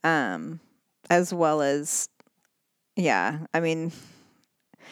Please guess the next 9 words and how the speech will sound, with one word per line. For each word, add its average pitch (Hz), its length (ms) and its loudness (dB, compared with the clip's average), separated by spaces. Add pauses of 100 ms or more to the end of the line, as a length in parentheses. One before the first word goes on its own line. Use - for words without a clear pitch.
(300)
it's 226 140 2
that 233 160 8
idea 240 480 4
that 160 640 2 (240)
at 185 100 0
the 165 80 -4
time 175 460 2
that, 143 280 2 (300)
um, 123 440 -4